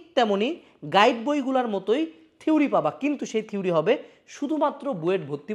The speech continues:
পরীক্ষার বিগত বছরের, বুয়েট, কুয়েট, চুয়েট, রুয়েটের বিগত বছরের কোশ্চেনের রিলেটেড থিওরিস। এই ইঞ্জিনিয়ারিং অ্যানালাইসিস বইগুলার স্পেশালিটি হইল এই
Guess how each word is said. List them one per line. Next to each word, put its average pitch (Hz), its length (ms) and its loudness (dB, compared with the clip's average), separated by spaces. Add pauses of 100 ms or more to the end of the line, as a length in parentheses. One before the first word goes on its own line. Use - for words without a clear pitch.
পরীক্ষার 220 340 0 (420)
বিগত 180 340 0 (140)
বছরের, 170 340 -2
বুয়েট, 170 240 -2
কুয়েট, 180 200 -4
চুয়েট, 151 180 -4
রুয়েটের 156 280 -2
বিগত 240 260 0
বছরের 160 280 -4
কোশ্চেনের 180 300 -6 (400)
রিলেটেড 208 400 2
থিওরিস। 120 300 -10 (880)
এই 302 80 4 (100)
ইঞ্জিনিয়ারিং 302 460 4
অ্যানালাইসিস 240 420 4 (100)
বইগুলার 220 380 2 (160)
স্পেশালিটি 247 640 -4
হইল 180 160 2 (580)
এই 202 60 0